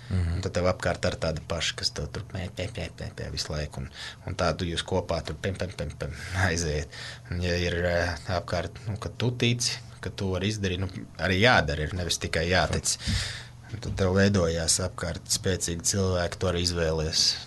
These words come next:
Speaker 2: ar viņiem būt kopā un, un kaut ko būvē.
Speaker 1: Kāds ir tagad tev noliktais mērķis, vai nevar stāstīt? Nu, tas crazy
Speaker 2: Nestāstīšu.
Speaker 1: mērķis.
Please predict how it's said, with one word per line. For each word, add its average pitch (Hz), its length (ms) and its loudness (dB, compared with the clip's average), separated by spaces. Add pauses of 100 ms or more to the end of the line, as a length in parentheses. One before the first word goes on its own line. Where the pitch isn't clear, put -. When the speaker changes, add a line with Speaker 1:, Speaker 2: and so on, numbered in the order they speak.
(720)
Speaker 2:
ar 82 160 0
viņiem 80 340 0
būt 71 160 -2
kopā 76 380 -4 (100)
un, 73 160 -4 (1080)
un - 260 -6
kaut - 260 -4
ko 107 140 0
būvē. 135 400 4 (1000)
Speaker 1:
Kāds - 240 4
ir 90 60 4
tagad 92 320 8
tev 95 160 12
noliktais 92 460 6
mērķis, 90 340 6
vai 87 80 8
nevar 85 240 8
stāstīt? - 540 4
Nu, 104 100 8
tas - 160 8
crazy 87 400 12
Speaker 2:
Nestāstīšu. 80 80 10
Speaker 1:
mērķis. 82 520 8